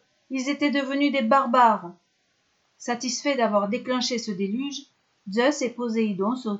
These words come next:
quittèrent. La pluie tomba ainsi pendant neuf jours et neuf nuits, sans s'arrêter. Au bout du neuvième jour,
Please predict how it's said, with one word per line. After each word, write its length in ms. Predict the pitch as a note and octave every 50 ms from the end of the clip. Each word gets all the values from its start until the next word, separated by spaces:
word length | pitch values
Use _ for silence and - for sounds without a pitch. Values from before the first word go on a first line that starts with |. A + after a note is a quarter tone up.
| -
quittèrent. 440 | _ - G3 - - F3 D#3 D3+ D4+ - _ _ _ _ _ _ _ _ _ _ _ _ _ _ _ _ _ _ _ _ _ _ _ _
La 140 | G#3+ G#3+ A3
pluie 280 | A3 - - D4+ D#4+
tomba 280 | D#4+ D4+ C4 A#3+ A#3+ A#3+
ainsi 540 | A#3 A#3 A#3+ A#3 A3+ - - A#3+ B3+ C4 - _ _ _ _ _ _
pendant 360 | - B3 B3+ A#3+ A3+ C4 B3+
neuf 320 | C4 C4 C4+ D#4 E4+ E4+ E4 B3
jours 280 | G#3+ G#3+ B3 C4 B3+
et 60 | A#3
neuf 320 | A3 A3+ B3 C#4+ D4 - -
nuits, 320 | A3 G#3+ G#3 G#3 A3+ - _ _ _ _
sans 220 | - - C#4 C#4+
s'arrêter. 640 | C#4+ C#4+ B3 G#3+ G3+ F#3+ F#3+ - F3 D#3 - - _ _ _ _ _ _ _ _ _ _ _ _ _ _ _ _ _
Au 100 | - B3+
bout 220 | A#3 B3+ E4+ F4+
du 120 | C#4+ C4 A#3
neuvième 480 | A#3+ C4+ C#4 C4+ D4+ E4 D#4+ C#4 B3
jour, 420 | A3+ F#3+ G3+ G3 G3+ A#3 G#3 -